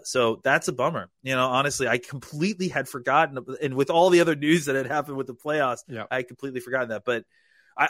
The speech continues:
Speaker 1: well, I mean, just to kind of comment on him, I thought that he was a guy that they really were kind of positioning to, you know, be a part of the roster next year, if not as a backup center, maybe as a swing interior guy.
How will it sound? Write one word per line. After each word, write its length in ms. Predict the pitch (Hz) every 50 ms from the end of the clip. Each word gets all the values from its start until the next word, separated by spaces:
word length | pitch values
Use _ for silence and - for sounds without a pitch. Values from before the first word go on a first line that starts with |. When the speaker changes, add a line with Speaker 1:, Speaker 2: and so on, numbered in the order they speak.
| -
Speaker 1:
well, 240 | - 143 139 135 139
I 60 | 139 143
mean, 140 | 143 139
just 160 | 131 147 - -
to 80 | 139
kind 180 | - 143 135 131
of 100 | 127 120
comment 300 | - 151 175 185 156 131
on 120 | 120 120 117
him, 80 | 117 -
I 160 | 131 135 147
thought 420 | 143 - _ - 143 139 143 143 139
that 120 | 135 120
he 120 | 131 131
was 180 | 131 131 123 123
a 40 | 123
guy 200 | 120 123 120 120
that 180 | 113 113 113
they 120 | - 117 117
really 360 | 113 117 117 117 113 110 98 _ -
were 320 | 120 113 113 117 113 107
kind 340 | 110 110 110 120 117 123 117
of 80 | 110
positioning 440 | 104 107 104 123 120 - - 120 110
to, 140 | - 117 101 _ _ _ _ -
you 100 | 120 113
know, 80 | 104 95
be 300 | 95 - 117 117 117 120
a 100 | 113 98
part 400 | - - - 113 113 113 113 101
of 120 | 113 104 -
the 100 | 107 101
roster 340 | 107 110 113 117 - -
next 180 | 117 110 - -
year, 100 | 117 113
if 100 | - -
not 260 | 120 117 117 117 113
as 140 | 113 110 104
a 80 | 107 92
backup 280 | - 104 104 - 104
center, 240 | - - 127 127 127
maybe 240 | 117 117 110 110 110
as 120 | 104 95
a 40 | 101
swing 360 | - - - - 117 113 110
interior 480 | 107 101 98 - - 123 127 127 127 127
guy. 420 | 127 - 123 123 123 120 120 117